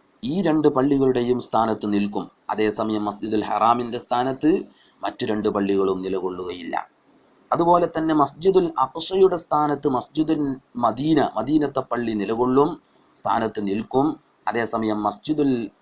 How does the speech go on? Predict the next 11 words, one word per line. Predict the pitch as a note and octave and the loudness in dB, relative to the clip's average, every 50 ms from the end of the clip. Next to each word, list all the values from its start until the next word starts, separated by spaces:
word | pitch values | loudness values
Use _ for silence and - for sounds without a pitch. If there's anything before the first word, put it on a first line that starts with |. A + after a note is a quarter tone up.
| _ _ _ - | _ _ _ -8
മദീനയുടെ | G2 G2+ G#2 G#2 A2+ C#3 D#3+ E3+ E3 E3 D#3+ C#3+ C#3 C3 | -2 -2 -2 -2 0 -2 0 2 6 6 6 6 4 0
സ്ഥാനം, | - - A#2+ A#2 A#2 A2+ A2 | 0 0 0 0 0 -2 -4
മസ്ജി-, | G#2 G2+ - - - A2 G2 A2+ G#2+ - A2+ - F#2+ | -4 -4 -6 -8 -12 -10 -10 -10 -8 -8 -8 -6 -4
മദീനത്തെ | G#2+ G#2+ B2 D3+ E3 E3 E3 E3 D#3 C#3+ C3+ | -4 -2 0 0 0 0 -2 -2 -2 -2 -2
പള്ളിയുടെ | C#3 C3 C3 B2 B2 G#2+ A2 | -2 -2 0 -2 -2 -2 -4
സ്ഥാനത്ത് | G#2+ - - G2 G2 A2 A#2+ A#2+ B2 - B2+ C3 D3 E3 D#3+ - _ _ _ - | -6 -4 -4 -2 -2 -2 -4 -4 -2 2 4 4 4 2 0 -8 _ _ _ -16
മസ്ജിദുൽ | G2 - - G#2+ G#2 G#2 G#2 G2+ G2+ G2+ | -14 -12 -8 -6 -4 -4 -4 -4 -2 -4
അഖ്സ | G2 - - A2+ - G#2+ G2 F#2+ | -6 -6 -6 -10 -8 -6 -6 -4
നിലകൊള്ളുകയില്ല. | F#2+ F#2+ F#2 F2+ F2+ F2+ F2+ F#2+ F2+ F2+ F2 F2 F2 F2 D#2+ - - - _ _ _ _ _ _ _ _ _ _ _ _ _ _ _ _ _ _ _ _ _ _ _ _ _ _ _ _ _ _ _ _ _ _ _ _ _ _ _ _ _ _ _ _ _ - | -4 -6 -6 -6 -8 -8 -8 -8 -6 -6 -6 -6 -6 -6 -6 -6 -8 -10 _ _ _ _ _ _ _ _ _ _ _ _ _ _ _ _ _ _ _ _ _ _ _ _ _ _ _ _ _ _ _ _ _ _ _ _ _ _ _ _ _ _ _ _ _ -8
അതാ, | A2+ A2+ G#2+ E2+ - - _ _ - | -6 -2 -2 -2 -4 -4 _ _ -12
ഇത്രയും | - - - B2+ B2 A2+ A2 A2 G#2+ | -10 -6 -4 -2 0 0 0 0 0